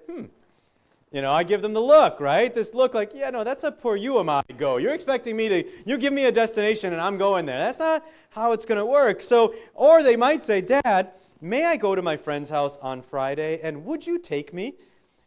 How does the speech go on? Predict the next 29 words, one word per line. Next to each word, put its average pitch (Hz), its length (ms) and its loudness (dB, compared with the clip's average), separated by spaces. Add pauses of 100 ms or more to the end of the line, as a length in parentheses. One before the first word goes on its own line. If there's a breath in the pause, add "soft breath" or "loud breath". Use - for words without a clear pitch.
And 160 160 -8
then 202 120 -2
I 185 120 -2
give 185 280 -4
them 170 160 -4
the 156 120 -4
authority, 160 360 -4
"Yes, 139 540 -6 (320)
you 147 140 -10
may 185 240 -4
go." 101 360 -8
That 127 140 -10
would 127 120 -16
be 127 120 -12
hupago. 98 560 -14 (800)
Okay, 151 240 -6
so 170 160 -8
with 226 300 -4
your 202 240 0
authority, 139 640 -4 (260 loud breath)
with 254 200 -2
my 226 140 0
authority, 190 440 0
you 156 180 -4
may 165 280 -2
go. 117 420 -10 (200)
That 151 180 -6
is 143 100 -12
hupago. 104 480 -14